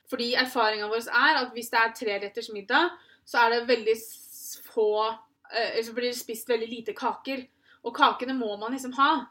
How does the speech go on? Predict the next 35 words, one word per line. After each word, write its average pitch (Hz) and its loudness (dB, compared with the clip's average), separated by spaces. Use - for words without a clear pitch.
Så 262 -4
da 247 0
tenker 226 0
jeg, 226 2
da - 0
kan 247 -6
det 220 2
like 220 -2
godt 202 -6
være 190 -6
desserten. 185 -4
Vi 240 -4
har 247 0
valgt 220 -2
å 233 4
gjøre 220 0
det - -12
sånn. 320 0
Igjen 277 -2
da, 269 0
så 247 2
er 220 4
det 240 -2
veldig, 226 -2
veldig 220 -2
mye 208 -6
forskjellig 214 -2
man 202 -6
kan 220 -4
velge. 208 -2
Man 208 -8
kan 262 -4
velge 226 -4
å 214 -2
ha 202 -4